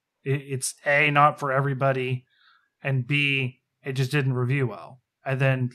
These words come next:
later on, I mean, this happens with movies all the time. You look at movies that are like, we're like, "This movie is great," and it just reviewed terribly and flopped to the box office. But then later on, it's seen as a cult classic and or people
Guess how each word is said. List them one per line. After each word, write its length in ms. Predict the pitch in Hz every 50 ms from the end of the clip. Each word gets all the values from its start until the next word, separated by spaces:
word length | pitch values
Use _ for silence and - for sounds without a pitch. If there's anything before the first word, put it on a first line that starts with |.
| _
later 340 | 135 139 135 127 127 123 135
on, 360 | 143 143 135 127 120 113 117 -
I 60 | 139
mean, 240 | 139 143 139 131 135
this 160 | 139 160 156 -
happens 280 | 175 165 156 151 135
with 120 | 135 120 117
movies 340 | 135 170 208 175 131 110
all 140 | 113 110 104 104
the 60 | -
time. 340 | - 180 165 123 104 95 - _ _ _ _ _ _ _ _ _ _ _ _ _ _
You 140 | 143 147 160
look 100 | 160 151
at 80 | 143 135
movies 420 | 143 160 180 175 151 143 131 120
that 120 | 135 127 131
are 120 | 131 123
like, 220 | 123 120 117 - _
we're 200 | 123 127 160 180
like, 240 | 165 143 120 - -
"This 220 | - 185 233 233 240
movie 320 | 175 165 156 143 139 120
is 120 | 117 110 107
great," 440 | 110 156 196 233 233 180 135 117
and 140 | 127 135 139
it 120 | 147 131 123
just 180 | 131 123 - 127
reviewed 420 | 123 120 127 135 127 113 104 -
terribly 560 | - 139 139 131 120 107 101 101 98 95 95
and 180 | 101 117 113 -
flopped 320 | _ - 143 135 127 127 -
to 60 | 131
the 100 | 120 110
box 380 | 107 131 131 139 139 127 - -
office. 420 | 113 98 95 - - - - -
But 160 | - 123 113
then 200 | 113 113 110 113 - - _ - _ _ _ _ _
later 360 | 147 143 143 127 131 127 131
on, 440 | 143 143 135 123 120 113 113 110 107 _ - _ _ _ _ _ _ _ _ _ _ _ _ _ _
it's 220 | - 120 120 -
seen 260 | - - 135 131 127
as 140 | 123 117 110
a 40 | 113
cult 260 | - - 131 120 110 -
classic 520 | - 135 123 123 123 123 - 123 110 -
and 200 | 120 120 120 117 113
or 180 | 110 110 110
people 580 | 107 - 135 120 120 123 113 107 110 107 104 _